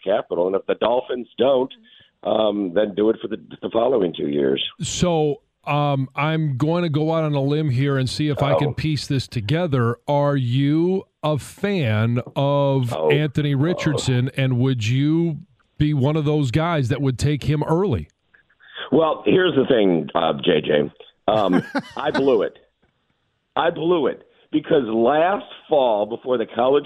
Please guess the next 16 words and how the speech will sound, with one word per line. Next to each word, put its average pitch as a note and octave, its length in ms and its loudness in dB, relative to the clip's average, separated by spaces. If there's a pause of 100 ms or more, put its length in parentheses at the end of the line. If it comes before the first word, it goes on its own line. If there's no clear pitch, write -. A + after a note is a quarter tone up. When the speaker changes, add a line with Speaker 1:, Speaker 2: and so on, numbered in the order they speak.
Speaker 1:
football G#2 440 0
season, G2 340 -4
I A#2+ 200 0
announced, C3 560 0 (340)
go A#2 120 -6
back B2 260 0
and C#3 160 -6
find A#2 240 0
the - 60 -2
tapes G2 340 0
on F#2+ 100 0
the F#2+ 60 4
Little G#2 180 4
Wojo G#2+ 320 4
and A2 80 0
Rieger F2+ 280 2